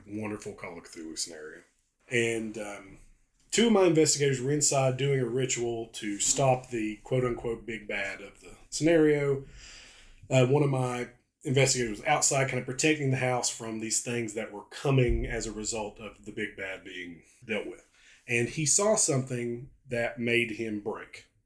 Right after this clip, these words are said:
Well, the investigators inside simultaneously used all their magic points, 'cause you have magic points in Call of Cthulhu, 'cause magic has consequences. It's not like, "Oh, I'm a, I'm a wizard, I'm just gonna cast these spells."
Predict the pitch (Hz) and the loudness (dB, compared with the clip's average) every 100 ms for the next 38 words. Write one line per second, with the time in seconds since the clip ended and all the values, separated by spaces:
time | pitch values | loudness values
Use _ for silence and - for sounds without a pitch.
0 | _ _ 131 139 156 131 175 - 156 135 | _ _ 2 4 6 4 4 2 0 0
1 | 143 180 185 - 147 147 135 165 170 156 | 0 2 2 0 0 0 -2 -2 2 2
2 | - 127 120 120 - _ _ _ 135 131 | 2 0 -2 -6 -12 _ _ _ 2 4
3 | 135 123 117 131 135 127 - 110 107 - | 4 2 0 -2 -4 -6 -10 -12 -10 -8
4 | - 127 113 113 110 107 - 107 101 107 | -8 -8 -6 -4 -4 -8 -12 -14 -14 -14
5 | 101 95 92 - 101 90 90 _ _ _ | -14 -18 -18 -18 -18 -16 -20 _ _ _
6 | _ 101 110 110 110 - 101 - 110 101 | _ -6 -4 -4 -6 -8 -8 -8 -10 -14
7 | - - 90 101 95 - 98 101 95 - | -16 -18 -20 -18 -16 -16 -16 -14 -14 -12
8 | 104 107 127 - 170 185 202 120 104 101 | -10 -10 -12 -8 -4 2 4 2 -4 -10
9 | - 113 - 110 - 95 - 123 107 - | -12 -12 -8 -8 -6 -6 -6 -6 -10 -12